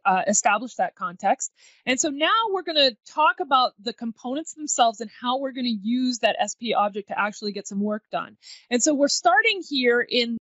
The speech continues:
the root of the web part where we're gonna render that component. It's called P M P J S example. And so we're passing in properties to that component,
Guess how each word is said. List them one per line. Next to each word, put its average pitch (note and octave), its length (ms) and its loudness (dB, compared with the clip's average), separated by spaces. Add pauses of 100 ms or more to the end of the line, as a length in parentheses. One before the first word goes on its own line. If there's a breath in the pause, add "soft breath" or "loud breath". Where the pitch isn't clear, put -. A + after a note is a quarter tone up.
the G#3 100 -2
root C4+ 360 8
of A3+ 120 2
the A3+ 80 2
web A3+ 240 6
part G3+ 240 0
where G#3+ 140 -6
we're A3 180 -4
gonna A3+ 240 -4
render A#3 760 0 (460)
that A#3 320 -2 (140)
component. B3+ 580 -14 (160)
It's G3 180 -20
called F#3+ 280 -16
P G#3+ 160 -12
M G3 60 -14
P F#3+ 140 -18
J G3 140 -14
S F3 240 -6
example. B3 600 0
And A3+ 120 -4
so G#3+ 220 -4
we're G3 240 -2
passing G#3 420 -4
in F#3 120 -12
properties B3+ 520 0
to C4 120 -10
that A#3 240 2
component, A#3 500 -6